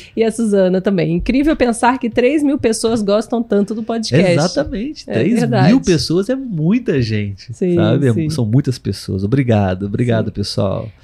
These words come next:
Speaker 1: A Rosa Maria, né? "Felicidade por esses logros." Não sei o que
Speaker 2: Ah,
Speaker 1: seria logros, você
Speaker 2: logros
Speaker 1: sabe?
Speaker 2: seriam conquistas.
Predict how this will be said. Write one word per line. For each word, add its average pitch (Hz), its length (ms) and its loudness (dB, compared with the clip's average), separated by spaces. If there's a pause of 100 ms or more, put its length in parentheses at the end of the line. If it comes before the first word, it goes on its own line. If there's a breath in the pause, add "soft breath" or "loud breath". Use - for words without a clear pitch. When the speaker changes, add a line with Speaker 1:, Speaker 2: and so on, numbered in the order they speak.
Speaker 1:
A 165 300 0
Rosa 175 260 2
Maria, 220 420 2
né? 339 180 0
"Felicidade 202 1000 0
por 196 180 -2
esses 190 280 -4
logros." 170 720 0
Não 220 100 0
sei - 160 2
o - 40 2
que - 60 -2
Speaker 2:
Ah, - 40 -2
Speaker 1:
seria 175 200 2
logros, 165 380 -2
você 175 140 -6
Speaker 2:
logros 208 340 0
Speaker 1:
sabe? - 160 -16
Speaker 2:
seriam 170 320 -10
conquistas. 180 800 -10